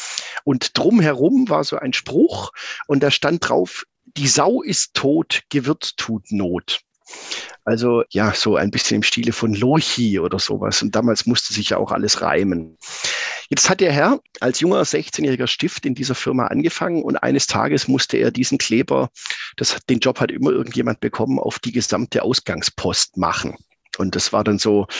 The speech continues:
der Job, auf den keiner Lust hat, den kriegt dann der Jüngste, äh, der sich nicht wehren kann. Und zwei Tage später wurde er vom Meister gerufen, ins Büro bestellt und bekam den Einlauf seines Lebens und wusste nicht mehr, wo oben und unten ist.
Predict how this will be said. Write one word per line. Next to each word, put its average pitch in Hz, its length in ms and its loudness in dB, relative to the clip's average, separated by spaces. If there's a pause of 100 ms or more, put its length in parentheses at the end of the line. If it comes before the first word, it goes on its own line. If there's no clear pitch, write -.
(380)
der 110 100 2
Job, 110 240 2
auf - 140 -6
den 110 160 0
keiner 156 280 2
Lust 160 300 0
hat, - 280 -4
den 117 120 0
kriegt - 300 -6
dann 110 440 -4 (120)
der 110 100 0
Jüngste, 101 800 -2
äh, 98 300 -2 (160)
der 107 240 2
sich - 240 -2
nicht 104 220 -2
wehren 107 360 4
kann. 113 360 -2 (220)
Und 143 180 2
zwei 202 180 2
Tage 156 240 0
später 151 380 2
wurde 147 200 2
er 127 80 0
vom 120 180 -4
Meister 127 380 -2
gerufen, 123 600 -2
ins - 180 -4
Büro 131 260 -2
bestellt 135 400 -2
und 117 140 -4
bekam 123 540 -2 (180)
den 117 160 2
Einlauf 104 600 0
seines 95 400 0
Lebens 139 600 0 (400)
und 113 260 -2
wusste 123 300 0
nicht 131 180 0
mehr, 113 140 0
wo 110 80 0
oben 117 240 -2
und 113 100 -2
unten 165 260 -2
ist. - 280 -2